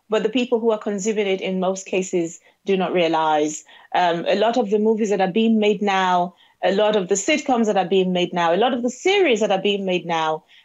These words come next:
are now framing abortion. Many of them are including abortion. In fact, I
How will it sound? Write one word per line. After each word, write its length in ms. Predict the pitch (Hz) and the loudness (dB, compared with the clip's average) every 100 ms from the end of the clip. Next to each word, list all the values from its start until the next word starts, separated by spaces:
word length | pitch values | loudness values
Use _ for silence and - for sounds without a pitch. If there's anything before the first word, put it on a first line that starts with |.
| _ 208 | _ -2
are 120 | 196 | 0
now 540 | 220 240 262 262 202 - _ | 0 0 0 0 -2 -6 _
framing 580 | - - 320 359 392 320 | -20 -4 0 2 2 0
abortion. 440 | 226 185 196 208 202 220 | 0 0 -2 -2 -2 0
Many 120 | 285 277 | 0 0
of 40 | 226 | 0
them 120 | 240 | 0
are 60 | 220 | 0
including 520 | 233 240 349 359 339 185 | 0 0 0 0 0 0
abortion. 640 | 185 190 185 - 170 165 170 208 | 0 0 0 0 0 0 -2 -4
In 60 | - | 0
fact, 160 | 311 | 0
I 80 | 311 | 0